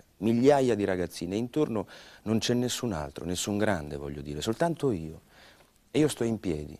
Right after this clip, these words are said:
sull'orlo di un dirupo pazzesco, e non devo fare altro che prendere al volo tutti quelli che stanno per cadere dal dirupo. Voglio dire, se corrono senza guardare dove vanno, io devo saltar fuori da qualche posto e acchiapparli.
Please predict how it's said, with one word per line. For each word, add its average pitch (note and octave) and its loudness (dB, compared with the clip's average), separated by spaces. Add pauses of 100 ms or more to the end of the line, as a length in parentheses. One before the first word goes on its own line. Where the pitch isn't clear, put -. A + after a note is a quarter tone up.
sull'orlo G#2+ -2
di G2+ -4
un G2 -4
dirupo G#2 -2
pazzesco, - -10 (600)
e G#2 0
non A#2 2
devo C3 4
fare C3 2
altro C3+ 0
che A2 0
prendere A2 0
al A2+ 0
volo A#2+ 0 (400)
tutti - 0
quelli B2 6
che A2 4
stanno A2 -2
per F#2+ -2
cadere F#2+ -2
dal E2+ -2
dirupo. D#2 -10 (300)
Voglio A2 6
dire, A2+ 6 (460)
se - 2
corrono B2+ 2
senza G2+ -2
guardare F#2 0
dove F2+ -2
vanno, F#2+ -2
io C3+ 2
devo G#2 4
saltar A#2+ 2
fuori C#3+ 2
da - -6
qualche A#2+ -4
posto - -4 (480)
e A2 -4
acchiapparli. - -6